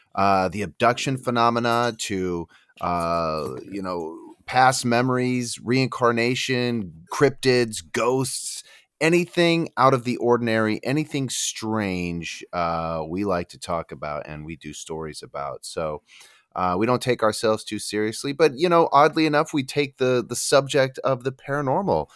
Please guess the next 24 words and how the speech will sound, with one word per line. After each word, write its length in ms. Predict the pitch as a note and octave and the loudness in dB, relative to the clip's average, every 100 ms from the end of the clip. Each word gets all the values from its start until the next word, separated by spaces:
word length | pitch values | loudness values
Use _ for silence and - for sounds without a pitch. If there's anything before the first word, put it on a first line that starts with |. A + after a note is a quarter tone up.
| - _ _ - | -20 _ _ -4
pretty 200 | A#2+ F#2+ | -2 -2
seriously. 600 | - G#2 F2+ - F2+ E2+ | 0 0 0 -2 -6 -4
So 240 | - G#2 | -2 0
it's 160 | G2 G#2+ | 0 -2
a, 60 | |
it's 200 | G2+ A2 | -2 -2
a 80 | A#2+ | -4
fun 340 | - C#3+ C#3 | -2 0 0
podcast, 920 | C3 A#2 A2 G#2+ A#2+ G2+ G2 G2 - - | 0 4 4 4 -4 0 0 -2 -4 -10
and, 320 | F#2 F2 E2 | -8 -8 -6
uh, 300 | E2+ E2 E2 - _ _ _ _ | -2 -2 -2 -6 _ _ _ _
and 220 | - F#2 | -6 -4
yeah, 160 | G#2 D3 | -2 -2
I 60 | F#2+ | -4
think 300 | - A2 - | -4 -6 -6
as, 260 | G2 F2 - C#2+ | -8 -8 -12 -12
as 260 | D#2 F2+ | -10 -6
Michael 260 | G#2 G2+ E2+ | -4 -6 -8
said, 200 | - D#2 | -8 -8
I 80 | E2+ | -8
think 180 | - - | -12 -18
it's 260 | E2+ - | -18 -6
something 360 | - D3 C3 A#2 | -2 0 0 -4
w-, 220 | - F#2+ | -6 -12